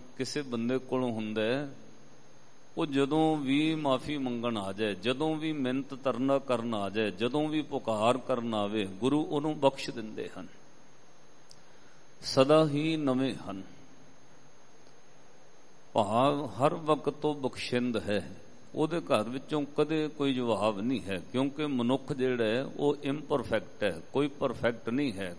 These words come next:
ਕਦੇ ਵੀ ਇਹਦੇ ਤੋਂ ਗਲਤੀ ਹੋ ਸਕਦੀ। ਇਹ ਜ਼ਰੂਰੀ ਨਹੀਂ ਕਿ ਕੋਈ ਬੰਦਾ ਪੰਜਾਹ ਸੱਠ ਸਾਲ ਉਮਰ ਬਤੀਤ ਕਰ ਗਿਆ ਕਿ ਹੁਣ ਮੇਰੇ ਕੋਲੋਂ ਗਲਤੀ, ਹੁਣ ਕੀ ਹੋਣੀ, ਹੁਣ ਤਾਂ ਮੈਂ ਬਜ਼ੁਰਗ ਹਾਂ। ਹੋ ਸਕਦਾ ਕਿਸੇ ਕੋਲੋਂ ਸੱਤਰ ਸਾਲ ਦੀ ਉਮਰ 'ਚ ਵੀ ਗਲਤੀ ਹੋ ਜਾਏ।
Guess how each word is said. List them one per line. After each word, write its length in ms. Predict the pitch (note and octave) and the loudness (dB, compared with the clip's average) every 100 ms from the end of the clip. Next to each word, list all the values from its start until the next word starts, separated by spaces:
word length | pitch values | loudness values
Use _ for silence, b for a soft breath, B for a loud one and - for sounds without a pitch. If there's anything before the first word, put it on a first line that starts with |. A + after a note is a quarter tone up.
| G2 | 0
ਕਦੇ 260 | B2+ C#3+ D#3 | 2 2 0
ਵੀ 180 | D#3 | 0
ਇਹਦੇ 180 | D#3 D#3 | 0 -2
ਤੋਂ 180 | D3+ D3 | -2 -2
ਗਲਤੀ 380 | B2+ C3+ C#3 C3+ | 0 0 0 0
ਹੋ 160 | G#2+ | 0
ਸਕਦੀ। 440 | G2 G#2 E2+ F#2 - - - - - - - - - - - - - - - - - - - - - | -2 -4 -8 -10 -12 -14 -14 -14 -14 -14 -14 -14 -14 -14 -14 -16 -16 -16 -14 -14 -14 -14 -14 -14 0
ਇਹ 100 | D3 | 2
ਜ਼ਰੂਰੀ 480 | D3 C3 C3 C#3 D#3+ | 4 6 6 6 4
ਨਹੀਂ 220 | D3+ E3 | 2 0
ਕਿ 160 | D#3+ E3 | 0 -4
ਕੋਈ 260 | D#3+ D3+ D3 | 2 2 4
ਬੰਦਾ 400 | D3 C#3 C#3+ C#3+ | 2 0 2 2
ਪੰਜਾਹ 460 | C#3 C#3+ C#3+ D3+ | 0 0 2 2
ਸੱਠ 280 | C#3+ C3 C3 | 2 0 0
ਸਾਲ 340 | - C#3 C#3+ | 0 2 2
ਉਮਰ 240 | C3+ C3 C3 | 2 2 2
ਬਤੀਤ 400 | B2+ B2+ B2 B2 | 0 2 0 0
ਕਰ 260 | A#2+ A#2 | -2 0
ਗਿਆ 260 | A2+ A#2+ A#2+ | 0 2 2
ਕਿ 160 | A2+ B2 | 0 -4
ਹੁਣ 260 | G#2 B2+ | 2 2
ਮੇਰੇ 240 | C3+ C3 C3 | 4 2 0
ਕੋਲੋਂ 280 | C3 C3 | 2 0
ਗਲਤੀ, 560 | B2+ A#2+ C3 C3 C3+ B2+ | 2 2 2 0 0 0
ਹੁਣ 260 | G2+ B2+ C3+ | 2 2 2
ਕੀ 180 | D3 | 2
ਹੋਣੀ, 340 | C#3+ C3 C3+ C3+ | 2 2 0 0
ਹੁਣ 220 | A#2+ A#2+ | 0 -2
ਤਾਂ 200 | A2+ C3 | 0 0
ਮੈਂ 120 | C3 | 0
ਬਜ਼ੁਰਗ 480 | A#2+ A2+ A2 A#2 A2+ | 0 4 4 4 0
ਹਾਂ। 160 | B2 B2 | -2 -2
ਹੋ 260 | G#2+ A#2+ | 2 2
ਸਕਦਾ 420 | A#2+ C#3+ C3+ C#3+ | 4 2 2 0
ਕਿਸੇ 340 | D3 C#3 C3+ D3 | -2 -4 -4 -4
ਕੋਲੋਂ 320 | C#3+ D3 D3 | 2 2 4
ਸੱਤਰ 400 | C#3 A#2 - A2 | 0 -4 -2 -2
ਸਾਲ 320 | A2+ A2+ A#2 | 2 2 2
ਦੀ 100 | B2+ | 0
ਉਮਰ 240 | B2+ C3 B2+ | 2 2 0
'ਚ 100 | C3+ | -2
ਵੀ 120 | C3+ | 0
ਗਲਤੀ 360 | C3+ C3+ D#3 | 0 0 -4
ਹੋ 160 | C3+ B2+ | -4 -4
ਜਾਏ। 160 | - | -8